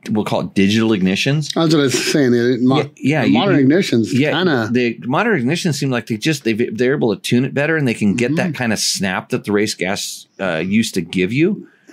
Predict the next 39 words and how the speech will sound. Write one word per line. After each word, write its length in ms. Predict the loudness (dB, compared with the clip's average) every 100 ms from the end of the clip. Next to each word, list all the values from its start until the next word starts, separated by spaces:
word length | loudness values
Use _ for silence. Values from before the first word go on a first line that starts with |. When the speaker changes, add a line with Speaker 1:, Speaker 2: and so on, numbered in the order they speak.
| -20 _ _ _ -4
Speaker 1:
And, 640 | 0 0 2 2 0 -2 -6 -4
and 300 | -2 -2 -4 -6
I 120 | -2
always 380 | 0 -2 -6 -14 -6
kind 160 | -4
of 80 | -2
felt 280 | -2 -2 -2
it 80 | -2
was 200 | -2 -4 -8
tingy 340 | -2 2 2 2
and 20 |
it'd 120 | 2
make 200 | 0 -2
'em 80 | -4
hit 240 | -2 -4
harder, 320 | -2 -2 0
and 100 | 0
I 80 | -2
didn't 300 | -2 -2 -2
necessarily 640 | -2 -2 -2 0 2 2 2
like 260 | 0 -2
it. 140 | -6 -4
So, 220 | -2 -2
Speaker 2:
Hmm. 260 | 0 2 2 0 -16 _ -6
Speaker 1:
um, 320 | -2 0 0 -2 -6
I, 80 | -4
I 100 | 0
was 120 | 0 2
never 180 | 2
a 40 | 2
big 220 | 2 0
Race 320 | 2 2 0
Gas 340 | -2 -4 -4 -4
fan, 360 | -2 -2 0
and 200 | -2 -2
even 220 | 0 2
in 80 | 2
four 260 | 0 -2 -2
strokes, 460 | 0 -2 -2 -6